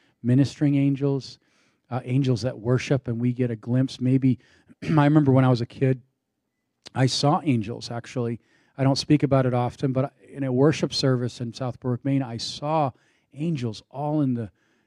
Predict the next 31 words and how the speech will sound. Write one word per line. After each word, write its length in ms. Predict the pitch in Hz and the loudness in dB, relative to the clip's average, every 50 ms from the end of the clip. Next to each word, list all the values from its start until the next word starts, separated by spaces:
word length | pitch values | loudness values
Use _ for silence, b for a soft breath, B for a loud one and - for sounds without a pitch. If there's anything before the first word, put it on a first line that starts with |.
| _ _ | _ _
in 200 | - 135 127 123 | -4 -2 -2 -2
the 100 | 117 113 | -2 -4
high 460 | 107 - - - - 143 151 165 165 | -8 -10 -14 -16 -14 -10 -8 -8 -6
ceiling 720 | 135 - - - - 131 147 185 185 156 127 117 113 117 - | -6 -8 -8 -8 -6 -4 -4 -2 0 -2 -2 -2 -6 -12 -12
of 160 | 135 127 113 | -12 -8 -6
a 40 | 120 | -6
worship 420 | 113 110 127 135 143 - - 131 - | -2 0 0 0 0 -2 -6 -10 -10
service, 420 | - - 117 110 107 110 - - _ _ _ _ _ _ _ _ _ _ _ _ | -12 -12 -10 -10 -12 -14 -18 -20 _ _ _ _ _ _ _ _ _ _ _ _
and, 360 | - 120 120 120 120 120 117 120 | -6 -4 -4 -2 -4 -4 -4 -4
uh, 200 | 117 117 117 120 - _ | -4 -4 -4 -6 -8 _
<clears throat> 80 | _ | _
they 320 | - - 143 120 127 135 135 | -16 -14 -2 2 4 4 6
were, 240 | 131 131 127 117 110 113 127 _ _ | 4 2 2 0 -4 -10 -20 _ _
they 140 | - 147 135 | -2 0 0
were, 240 | 131 127 123 120 135 - 147 135 - _ _ _ _ _ _ _ - | 2 0 0 -2 -6 -10 -18 -20 -20 _ _ _ _ _ _ _ -12
they 140 | 147 143 139 | -8 -6 -6
were 160 | 131 127 123 | -6 -6 -4
in, 340 | - 147 143 135 131 127 123 | -4 -2 -2 0 0 -2 -2
uh, 180 | 123 120 117 123 - _ _ _ _ - - - _ _ | -4 -6 -8 -12 -14 _ _ _ _ -20 -20 -20 _ _
arm 280 | - 131 139 156 165 165 | 0 4 4 6 6 8
in 80 | 147 | 6
arm, 460 | 143 143 156 160 151 127 113 117 113 - _ _ _ _ _ _ _ _ _ _ _ _ _ _ - | 8 8 8 6 6 4 0 -4 -12 -18 _ _ _ _ _ _ _ _ _ _ _ _ _ _ -2
and 140 | 135 127 | 0 2
it 20 | 135 | 2
was 140 | 139 117 113 | 2 2 2
the 60 | 131 | 2
most 200 | 135 127 120 - | 2 2 2 0
amazing 540 | 127 113 120 123 131 143 139 123 127 123 117 | -4 -4 -2 2 2 2 2 2 -2 -6 -6
thing. 400 | - - 139 139 131 120 107 - _ _ _ _ _ _ _ _ _ - | -8 -6 -6 -6 -6 -6 -10 -14 _ _ _ _ _ _ _ _ _ -16
And, 420 | 120 117 117 117 113 113 110 113 | -14 -12 -12 -12 -12 -14 -14 -14
um, 420 | 113 107 107 107 104 98 101 104 | -14 -14 -14 -14 -16 -18 -20 -20